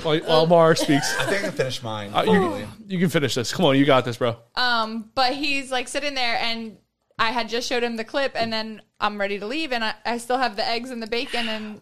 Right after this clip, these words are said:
Speaker 3: a little bit of the French toast, and the lady comes over. She's like, "Do you need a box?" I'm like, "No, I'm good." And I could, like, see him, like, crumble inside, but he, like, couldn't say anything 'cause I had just brought this exact situation up from my entire fucking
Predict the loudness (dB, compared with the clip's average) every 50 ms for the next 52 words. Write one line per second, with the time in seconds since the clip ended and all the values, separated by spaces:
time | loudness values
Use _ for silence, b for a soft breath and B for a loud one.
0 | _ -8 -6 -6 -4 -4 -4 -4 -4 -4 -4 -4 -4 -6 -6 -6 -6 -6 -6 -8
1 | -8 -4 -2 -2 -2 -2 -4 -6 -6 -6 -8 -12 -10 -6 -4 -4 -4 -4 -6 -8
2 | -8 -8 -8 -8 -8 -8 -8 -6 -6 -6 -6 -6 -10 -8 -8 -6 -4 -2 -2 -2
3 | -2 -2 -6 -8 -8 -8 -6 -6 -4 -4 -4 -4 -2 -2 -2 -2 -2 -6 -10 B
4 | B B B B B B B -2 0 0 0 -2 -2 -2 -2 0 -2 -2 -2 -6
5 | -8 -8 -6 -4 -4 -4 -4 -2 -2 -2 -2 -2 -2 -2 -2 -2 -4 -4 0 0
6 | 0 0 2 0 2 2 2 0 0 0 2 2 2 2 2 -2 -4 -4 -4 -2
7 | -2 0 0 0 0 -2 0 0 2 2 2 0 -2 0 2 2 4 4 4 2
8 | 0 0 -2 -4 -2 -2 -2 -2 -2 -2 -2 -2 -4 -4 -2 0 2 2 2 0
9 | -4 -10 -18 -20 _ _ _ _ _ _ _ _ _ _ _ _ -2 -2 -2 -2
10 | -4 -6 -6 -6 -8 -12 -14 _ -8 -6 -2 2 2 2 2 0 -4 -8 -8 -6
11 | -6 -4 -2 -2 -2 -2 -4 -4 -2 -2 -2 -2 0 -2 0 0 0 -2 -2 -2
12 | -4 -6 -4 -2 -2 0 0 -2 -2 -4 -6 -8 -8 -10 -14 -12 -12